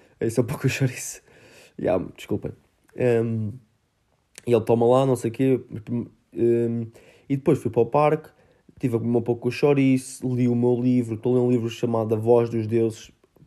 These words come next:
parece ser interessante até agora. Se me perguntarem o que é que é o livro, é so-, é sobre o quê? Não sei bem, tá ali, <laughs> anda por ali, numa história de um gajo qualquer que tem pais e tios e morreram. Beijo.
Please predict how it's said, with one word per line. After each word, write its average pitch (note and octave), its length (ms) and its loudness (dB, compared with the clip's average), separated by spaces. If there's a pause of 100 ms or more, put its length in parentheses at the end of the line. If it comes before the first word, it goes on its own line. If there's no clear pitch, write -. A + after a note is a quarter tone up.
(120)
parece B2+ 260 4
ser C3 140 2
interessante B2 320 0
até B2 140 0
agora. A#2 420 2 (720)
Se - 160 -8
me C#3+ 80 0
perguntarem C#3+ 500 2
o - 20 -8
que D3 80 0
é - 20 0
que C#3+ 120 -2
é C#3+ 40 4
o C#3 60 4
livro, C#3 200 4
é C3+ 80 4
so-, - 280 -6
é C3 100 2
sobre C3 220 0
o - 20 0
quê? B2+ 240 0 (180)
Não E3+ 340 2
sei B2+ 220 2
bem, A#2 300 -2 (240)
tá C3+ 100 4
ali, C3 300 6 (320)
<laughs> - 240 -20
anda D3 240 6
por C#3+ 160 2
ali, B2+ 240 4
numa B2 180 2
história A#2+ 360 0
de A2+ 80 -2
um B2 40 0
gajo A#2+ 220 2
qualquer A2+ 300 0
que A2+ 60 -10
tem A#2 200 -2
pais G2+ 340 -4
e A2+ 80 -6
tios G#2+ 380 -6
e A#2 60 -6
morreram. G#2+ 460 -4 (400)
Beijo. G2 380 -6